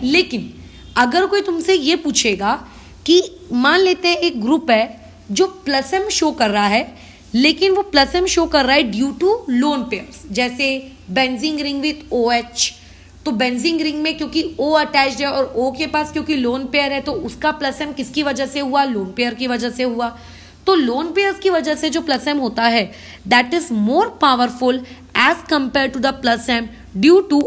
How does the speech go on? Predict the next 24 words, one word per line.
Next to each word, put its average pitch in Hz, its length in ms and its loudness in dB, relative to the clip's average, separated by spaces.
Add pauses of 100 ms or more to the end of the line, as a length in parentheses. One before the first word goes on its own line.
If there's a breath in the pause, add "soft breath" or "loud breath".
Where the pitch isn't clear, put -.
(140)
alkyl 226 580 2
groups। 175 380 -6
अल्काइल 294 460 4
ग्रुप्स 240 240 -4
की 294 160 2
वजह 226 240 0
से 247 140 -4
होने 226 300 0
वाले 233 200 0
प्लस 233 340 -4
एम 339 160 2 (400 loud breath)
क्या 240 120 4
होते 240 300 0
हैं, 302 160 -2
कमजोर 247 560 2
होते 208 380 -2
हैं 233 180 -2
as 240 200 -4
compare 214 480 -4
to 453 140 2 (340 loud breath)
जो 208 120 -2
आप 233 280 2
लोगों 208 240 -2
के 302 260 -2